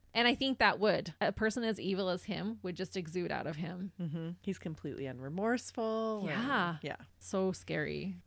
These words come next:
Speaker 1: I would never wanna come face to face with someone like Jerry. Speaking of instincts, let's now talk for a moment about Darcy, Jerry's wife.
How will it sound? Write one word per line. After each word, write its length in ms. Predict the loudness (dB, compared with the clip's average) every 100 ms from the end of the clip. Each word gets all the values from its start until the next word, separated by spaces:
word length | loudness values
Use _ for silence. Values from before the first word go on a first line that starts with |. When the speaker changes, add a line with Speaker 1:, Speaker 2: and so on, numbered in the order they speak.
| -6
Speaker 1:
I 60 | -2
would 120 | 0
never 200 | 0 0
wanna 220 | -2 -2
come 220 | -2 -2 0
face 200 | -2 0
to 80 | -4
face 340 | -2 -4 -4
with 200 | -6 -4
someone 240 | -6 -6
like 140 | -4 -4
Jerry. 400 | -4 -4 -4 -8 -10 -20 _ _
Speaking 460 | -14 0 2 4 4
of 140 | 2 2
instincts, 840 | 0 0 0 0 0 -4 -4 -4 -8 -14
let's 460 | -4 2 4 4 2
now 220 | 4 4
talk 300 | 4 2 2 2
for 100 | 0
a 60 |
moment 320 | 2 0 -2 0
about 260 | 2 2
Darcy, 540 | 4 4 4 -2 -4 -2
Jerry's 400 | 0 2 0 -2
wife. 400 | -2 -2 -6 -12